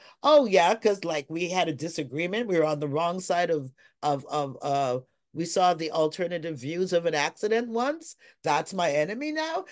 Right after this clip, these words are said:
You people are crazy. We carry this thing. And so there are a lot of people in Toronto, I think, who consider themselves my nemesis now. And I just have to laugh 'cause I'm like, "What is going on?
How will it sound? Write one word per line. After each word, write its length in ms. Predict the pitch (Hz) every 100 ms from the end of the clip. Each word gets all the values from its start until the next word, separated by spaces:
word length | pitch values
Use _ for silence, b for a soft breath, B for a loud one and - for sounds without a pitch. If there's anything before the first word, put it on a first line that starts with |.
| B -
You 140 | 381
people 380 | - 190 220 269
are 100 | 311
crazy. 920 | - 359 403 392 370 240 226 143 107 _ B B B
We 320 | 190 262 320
carry 560 | 330 - 226 233 285 285
this 400 | 196 185 185 - -
thing. 640 | 233 381 370 214 123 104 _ b b
And 160 | 185 202
so 180 | 233 233
there 140 | 240
are 40 | 254
a 40 |
lot 260 | 254 359 415
of 80 |
people 300 | 311 190 185
in 80 | 165
Toronto, 420 | 160 160 156 160 160
I 140 | 147
think, 220 | 151 151
who 100 | 165
consider 400 | 165 156 - 160
themselves 540 | 151 147 135 147 131 - B B
my 240 | 113 139 135
nemesis 720 | 123 180 156 151 151 - 160
now. 320 | 165 147 151
And 100 | 156
I 80 | 160
just 200 | 175 185
have 180 | 190 -
to 120 | 123
laugh 560 | 113 113 160 190 131 -
'cause 180 | 160 139
I'm 160 | 143 143
like, 480 | 151 143 135 139 _ b b b -
"What 560 | 135 151 196 247 - -
is 180 | 185
going 340 | 156 180 170 160
on? 540 | 185 240 185 123 110